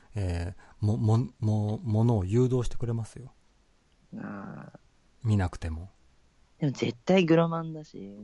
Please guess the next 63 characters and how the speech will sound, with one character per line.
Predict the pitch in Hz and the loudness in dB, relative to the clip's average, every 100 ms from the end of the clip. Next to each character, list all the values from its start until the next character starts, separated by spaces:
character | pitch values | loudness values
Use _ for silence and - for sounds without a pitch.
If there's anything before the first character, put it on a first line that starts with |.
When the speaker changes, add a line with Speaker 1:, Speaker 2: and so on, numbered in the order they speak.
| 220 | -14
Speaker 2:
な | |
ん | 220 | -14
か | - | -12
臭 | - 170 151 | -2 0 0
い、 | - | -4
臭 | - - | -10 -4
い | 196 | -2
よ | 92 | -2
ね、 | 95 | -6
絶 | 92 - | -14 -12
対。 | 101 | -8
Speaker 1:
う | 87 | -6
ん、 | 85 82 80 85 | -6 -8 -10 -10
じ | - | -10
ゃ | 98 | -10
あ、 | |
も | 85 82 85 | -8 -8 -10
う | 85 | -8
ど | 143 | -6
う | 240 | -6
し | |
た | - 285 | -6 -6
い | 113 | -4
の？ | - - 175 | -4 0 4
嫌 | 175 | 6
っ | - | 4
て | - | 6
ん | 370 | 6
の？ | |
Speaker 2:
<laughs> | 104 95 - - - - - _ _ _ _ _ _ _ _ _ - | 6 0 -10 -16 -20 -20 -20 _ _ _ _ _ _ _ _ _ -18
う | |
ん。 | 123 120 _ _ - | -18 -18 _ _ -8
あ？ | 127 233 | -2 -2
Speaker 1:
い | - _ _ _ _ | -2 _ _ _ _
や、 | 131 | -2
だ | 107 | 0
か | 92 | 0
ら、 | 87 87 | -2 -4
好 | - - - - | -6 -12 -12 -6
き | - | 2
な | 381 | 4
の？ | 113 - | 4 4
嫌 | 117 135 | 4 4
い | |
な | 190 143 | 2 -2
の？ | 92 - _ _ _ _ | -6 -12 _ _ _ _
女 | 117 98 95 | -2 0 0
の | 95 | -2
人 | - | -4
の | 90 | -6
こ | 82 | -6
と。 | 80 92 110 107 _ _ _ _ _ _ _ _ _ _ _ _ _ _ _ _ _ - | -10 -12 -14 -16 _ _ _ _ _ _ _ _ _ _ _ _ _ _ _ _ _ -16
Speaker 2:
い | |
や、 | 127 | -10
も | 120 117 | -6 -6
う、 | 110 - | -8 -6
も | 131 | -4
う | 120 | 0
み | 151 | 4
ん | |
な | 196 196 | 4 2
嫌 | 175 | -2
い。 | 170 | -4